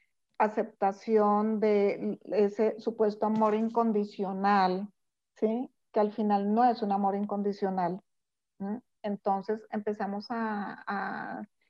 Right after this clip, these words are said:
generar un tipo, una gran cantidad de, de situaciones que hemos malentendido y malinterpretado.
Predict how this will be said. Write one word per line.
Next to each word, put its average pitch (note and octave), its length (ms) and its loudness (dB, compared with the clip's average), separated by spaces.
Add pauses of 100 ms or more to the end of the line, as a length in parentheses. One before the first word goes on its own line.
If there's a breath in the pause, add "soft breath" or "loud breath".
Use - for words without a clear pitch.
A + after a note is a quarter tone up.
(100)
generar G#3+ 460 2
un A#3 240 -2
tipo, B3 320 -2
una A3+ 300 -2
gran A#3 240 0
cantidad A3+ 520 -2
de, G3+ 400 0
de G#3+ 140 0
situaciones G3 720 -8 (100)
que F3+ 920 -2
hemos G#3 260 -2
malentendido F#3 760 -4
y F3+ 40 -8
malinterpretado. F#3+ 1000 -4